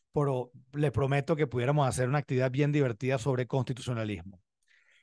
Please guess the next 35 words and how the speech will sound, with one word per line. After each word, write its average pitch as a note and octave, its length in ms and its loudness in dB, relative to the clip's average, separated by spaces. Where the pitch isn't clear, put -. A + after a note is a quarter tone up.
Eso D#3+ 220 2
me F3+ 80 6
invitó D3+ 380 4
también, E3 340 2
me C#3 140 2
llevó B2 320 2
a C#3+ 100 4
estar C3+ 280 0
en C3+ 120 -2
España, D#3 360 2
en D3 60 0
la C3+ 80 -2
Complutense, C3+ 680 0
a - 20 2
hablar B2+ 240 2
sobre C#3+ 180 2
un A#2+ 60 -2
fenómeno C3+ 500 -2
muy D3 300 4
importante C3+ 560 0
que G2 180 -10
es F2 60 -8
Bitcoin. F3 500 2
Olvidémonos E3+ 720 4
con C#3+ 320 -4
Bitcoin D#3 380 0
como F3 180 4
moneda, C#3+ 420 0
pero C#3+ 160 4
en C3+ 60 4
este C3+ 240 0
caso D3+ 340 2
como D3+ 220 6
sistema D3 420 2
normativo, C3+ 600 0